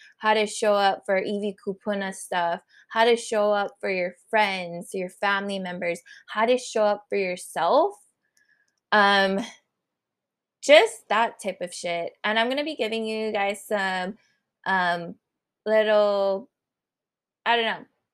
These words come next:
tools, I guess, little things that you guys can do that has definitely helped me to show up for the movement, to show up for myself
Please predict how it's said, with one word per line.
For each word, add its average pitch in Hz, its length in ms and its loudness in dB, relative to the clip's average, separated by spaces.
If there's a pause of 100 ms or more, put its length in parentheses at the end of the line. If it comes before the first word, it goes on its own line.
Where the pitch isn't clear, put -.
(1600)
tools, 311 400 -2
I 339 140 0
guess, 330 540 -4
little 233 180 2
things 240 220 -6
that 220 160 -4
you 202 200 -8
guys 247 300 -2
can 254 160 -6
do 254 380 0 (420)
that 202 220 0
has 220 180 -4
definitely 220 380 -4
helped 214 420 -8
me 208 680 -6 (260)
to 247 140 -2
show 226 340 0
up 226 220 0
for 240 120 -2
the 240 120 -6
movement, 240 680 -6
to 220 140 -8
show 208 220 -4
up 202 140 -4
for 226 120 -4
myself 214 640 -4